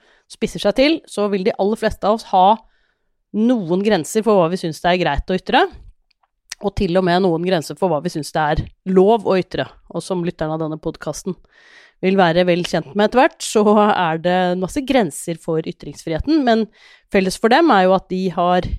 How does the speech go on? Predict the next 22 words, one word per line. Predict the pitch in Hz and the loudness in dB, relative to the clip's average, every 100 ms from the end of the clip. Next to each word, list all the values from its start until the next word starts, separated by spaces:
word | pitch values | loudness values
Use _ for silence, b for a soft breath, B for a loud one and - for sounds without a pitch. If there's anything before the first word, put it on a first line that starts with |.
| - | -8
hjemmel | 180 160 160 180 - | -6 -4 -2 -4 -6
i | 180 | -4
lov, | 175 277 403 _ _ b b b b b - | 2 2 2 _ _ b b b b b -2
eh, | 202 196 196 190 190 | 2 4 4 2 0
og, | - 196 233 - _ 202 | 0 4 4 4 _ -6
eh, | 214 - | -4 -4
ikke | 254 202 | -4 -4
går | 208 226 | 2 4
lenger | 226 202 160 151 160 226 - 196 | 4 0 -2 -2 0 0 0 -4
enn | 196 196 | -4 -2
det | 170 - | -4 -2
som | 196 | -2
lar | 160 | -2
seg | 180 - | -2 -6
forsvare | 208 185 143 185 294 | -8 -4 -2 2 2
opp | 196 - | 0 -6
mot | 196 208 _ 226 | -2 -2 _ -10
ytringsfrihetens | - 151 147 - 165 151 - 185 - | -8 -8 -12 -16 -10 -8 -4 -6 -6
begrunnelser | 180 185 165 143 - - 240 - | -8 -4 -4 -6 -12 -8 -8 -6
i | 180 196 _ _ _ _ | -6 -6 _ _ _ _
sannhetssøken, | - - 147 143 - 170 - 262 359 - _ _ _ _ _ | -6 -4 -2 -6 -4 -4 0 0 0 -4 _ _ _ _ _
demokrati | 185 185 180 - 185 - 220 285 | -4 -2 -2 -2 -6 -4 0 0